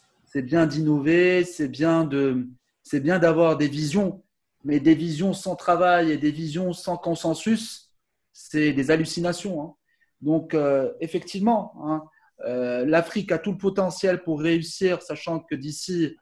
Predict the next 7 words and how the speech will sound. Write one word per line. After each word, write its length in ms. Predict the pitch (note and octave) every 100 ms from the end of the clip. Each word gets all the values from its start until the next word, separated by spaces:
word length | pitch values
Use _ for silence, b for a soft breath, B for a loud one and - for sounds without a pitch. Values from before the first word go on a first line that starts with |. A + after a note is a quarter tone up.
| _ _ _ _
deux 160 | B2+ E3+
mille 180 | F3 E3+
cinquante, 440 | - E3+ F3 D#3+
c'est 120 | -
deux 180 | C3 F3
milliards 340 | F3 F3 F3 D#3
d'individus. 800 | D#3 C#3+ C#3 C#3 D3 A3 A3+